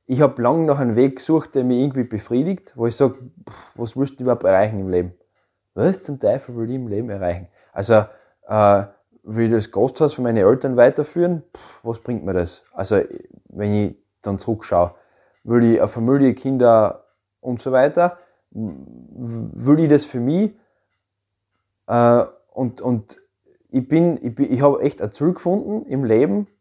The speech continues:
was ich gerne erreichen würde. Und das ist einfach, ganz einfach ist eigentlich, die Welt,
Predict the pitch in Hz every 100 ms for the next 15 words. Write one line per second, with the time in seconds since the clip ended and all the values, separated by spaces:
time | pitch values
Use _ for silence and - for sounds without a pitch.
0 | _ _ _ _ _ _ - 117 127 -
1 | - 135 135 123 113 _ _ _ _ _
2 | _ _ _ - 113 104 95 104 143 135
3 | 151 160 117 117 127 131 135 - 117 143
4 | 175 - - 117 117 82 101 160 160 147
5 | 143 170 185 - _ _ _ _ 113 107
6 | 123 185 -